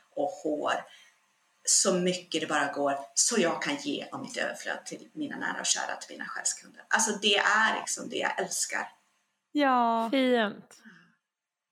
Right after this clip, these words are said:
Speaker 2: Fortsätt, fortsätt, fortsätt, fortsätt göra det.
Speaker 3: Ja. Ehm, Hanna, vad drömmer du om just nu?
Speaker 1: Ah, just nu så drömmer jag, det, det sitter lite grann ihop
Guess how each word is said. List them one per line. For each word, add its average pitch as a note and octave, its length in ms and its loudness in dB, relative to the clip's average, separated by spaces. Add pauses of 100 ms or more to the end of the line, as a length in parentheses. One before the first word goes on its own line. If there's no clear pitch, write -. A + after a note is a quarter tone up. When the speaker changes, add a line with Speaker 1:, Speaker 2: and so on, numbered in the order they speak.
(460)
Speaker 2:
Fortsätt, C4 600 2
fortsätt, B3 460 0
fortsätt, A#3 440 0
fortsätt A#3+ 480 0
göra A#3 280 4
det. G3+ 280 2
Speaker 3:
Ja. A3 500 4 (880)
Ehm, A#3+ 800 4 (120)
Hanna, B3+ 520 2
vad C4+ 340 2
drömmer C4+ 300 4
du D#4+ 100 6
om B3+ 140 4
just G#3 200 0
nu? G3 180 0 (2250)
Speaker 1:
Ah, C4+ 480 4
just A3+ 560 4
nu G3 200 4
så G#3 160 4
drömmer F#3+ 580 2
jag, E3+ 320 2
det, F#3+ 260 2
det F#3+ 60 2
sitter - 280 0
lite G3 160 0
grann F3 180 2
ihop G3 340 -6